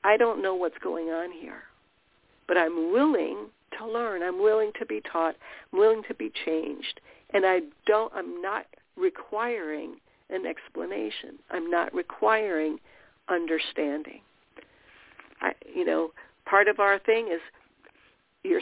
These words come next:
spirit, just a reminder, your spirit has already given God permission to do whatever he wants in your life. But sometimes it's good to remind ourselves you,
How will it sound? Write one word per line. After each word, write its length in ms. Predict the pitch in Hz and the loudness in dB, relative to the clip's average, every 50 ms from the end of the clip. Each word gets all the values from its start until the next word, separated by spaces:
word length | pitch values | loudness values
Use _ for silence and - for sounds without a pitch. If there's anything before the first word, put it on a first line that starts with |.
| - - | 0 -4
spirit, 460 | - - 220 233 226 233 240 - - _ _ _ - | -4 2 4 4 4 4 2 0 -4 _ _ _ -12
just 180 | 180 - - | -10 -4 0
a 60 | 190 180 | 2 4
reminder, 440 | 185 190 196 208 214 220 214 185 | 4 4 4 4 2 2 2 -2
your 220 | - 175 175 175 175 - - - | -2 0 0 0 0 0 -4 -6
spirit 360 | - 202 202 214 220 226 214 | 0 0 2 2 2 0 -2
has 180 | 180 175 165 - - _ - | -6 -8 -8 -8 -8 _ -2
already 400 | 190 202 214 214 220 226 233 220 | 2 2 2 4 2 0 0 0
given 340 | - 226 214 208 220 214 214 | 2 2 2 2 2 -2 0
God 300 | - 202 185 190 185 - | 0 2 2 2 2 0
permission 560 | - - 214 202 196 190 185 - - 208 196 - - | -6 -8 -4 -2 -2 -2 0 0 -2 -4 -4 -4 -10
to 60 | - - | -10 0
do 240 | - 196 180 165 165 | 4 6 6 6 6
whatever 300 | 165 160 160 156 156 165 | 4 2 2 0 -2 -2
he 140 | 156 165 165 | -2 0 0
wants 340 | 156 156 147 143 147 156 - - | 0 0 0 -2 -4 -6 -10 -10
in 120 | - 147 151 | -10 -8 -8
your 100 | 156 156 | -6 -8
life. 240 | 151 151 165 - - _ _ _ _ _ _ _ _ _ _ _ _ _ _ _ _ _ - - - - - - | -6 -8 -8 -10 -12 _ _ _ _ _ _ _ _ _ _ _ _ _ _ _ _ _ -20 -20 -20 -20 -10 -8
But 80 | 170 156 - - - | -8 -8 -8 -4 -4
sometimes 460 | 180 180 202 - - 202 202 202 208 - | -4 -4 -4 -4 -2 -2 -2 -2 -4 -6
it's 120 | 208 - - - - | -8 -10 -10 -8 0
good 320 | - 175 180 175 175 175 - _ _ - _ _ - - - | 2 2 4 2 0 -2 -8 _ _ -20 _ _ -14 -10 -2
to 80 | 190 | 0
remind 400 | 196 190 180 175 170 175 175 170 | 0 0 0 0 0 0 0 0
ourselves 640 | 170 165 170 165 - - - 151 147 147 - - - - - - - _ _ _ _ _ _ _ _ _ - | 0 0 0 -2 -2 -2 -2 0 0 0 -2 -4 -8 -14 -20 -20 -20 _ _ _ _ _ _ _ _ _ -8
you, 520 | - - 226 220 180 156 147 - - | -4 0 4 6 6 6 4 2 -2